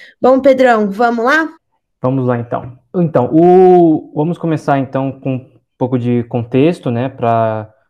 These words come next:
Speaker 2: todo mundo, pra todo mundo já saber como, como é, o que que tá acontecendo na re-, nessa região. Depois, né, dos ataques de dois mil e um nas Torres Gêmeas, a principal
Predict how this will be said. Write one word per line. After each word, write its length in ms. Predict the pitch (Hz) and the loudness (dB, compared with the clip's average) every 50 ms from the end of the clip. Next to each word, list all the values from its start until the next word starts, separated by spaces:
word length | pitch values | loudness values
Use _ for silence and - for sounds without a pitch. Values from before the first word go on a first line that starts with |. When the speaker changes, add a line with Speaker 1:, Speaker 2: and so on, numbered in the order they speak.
| _ - | _ -12
Speaker 2:
todo 160 | 131 120 117 | -10 -8 -6
mundo, 300 | 120 123 120 120 120 113 | -6 -6 -6 -6 -8 -8
pra 160 | - - 120 | -8 -10 -10
todo 160 | - 123 120 | -8 -8 -10
mundo 180 | 120 120 117 113 | -8 -8 -8 -8
já 80 | 123 | -8
saber 300 | 117 117 - 113 113 113 | -8 -6 -8 -6 -6 -6
como, 320 | 113 - 123 120 117 - - | -8 -8 -10 -10 -10 -10 -12
como 180 | - - 120 | -10 -8 -8
é, 100 | 117 117 117 - - | -8 -8 -10 -16 -18
o 60 | - | -12
que 100 | - - | -12 -12
que 80 | 117 - | -10 -6
tá 80 | - 143 | -6 -6
acontecendo 640 | 131 - 135 120 151 135 139 - 139 131 127 127 | -4 -4 -4 -4 -4 -4 -2 -2 -2 0 0 0
na 80 | 123 120 | 0 -2
re-, 160 | 117 127 127 | -2 -2 -2
nessa 260 | 127 123 120 120 135 | -2 -4 -4 -2 -2
região. 560 | 120 127 127 120 139 139 113 101 95 98 - _ _ _ _ _ _ - | -2 -2 -2 -2 0 -2 -2 -2 -4 -10 -16 _ _ _ _ _ _ 0
Depois, 640 | 170 160 165 196 208 226 240 262 254 - - _ _ - | 0 0 2 2 4 4 4 2 0 -4 -12 _ _ -8
né, 280 | - 127 135 151 175 | -6 -4 -4 -4 -4
dos 240 | 160 139 135 120 113 | -6 -6 -6 -6 -4
ataques 540 | 135 127 120 120 127 123 120 117 - 123 117 | -4 -4 -4 -2 -4 -4 -4 -6 -8 -10 -10
de 80 | 117 | -8
dois 260 | 117 117 123 123 120 117 | -8 -6 -4 -4 -4 -4
mil 480 | 117 117 117 113 113 113 110 110 113 _ | -6 -6 -6 -6 -6 -8 -10 -12 -16 _
e 160 | - 120 120 120 | -10 -8 -6 -6
um 300 | 135 160 190 208 196 180 _ - | -6 -6 -8 -10 -12 -14 _ -10
nas 160 | 113 113 - | -10 -10 -8
Torres 260 | - 123 110 113 113 | -6 -6 -4 -4 -4
Gêmeas, 540 | 107 117 135 156 180 202 220 240 233 _ _ _ _ _ _ _ _ _ _ _ _ - | -2 0 0 0 0 0 -2 -4 -4 _ _ _ _ _ _ _ _ _ _ _ _ -14
a 80 | - 127 | -12 -6
principal 1000 | - 160 165 156 160 170 156 - 180 170 175 190 208 233 226 - _ _ _ | -2 -2 -2 0 -2 -4 -2 0 2 2 2 2 2 -2 -4 -8 _ _ _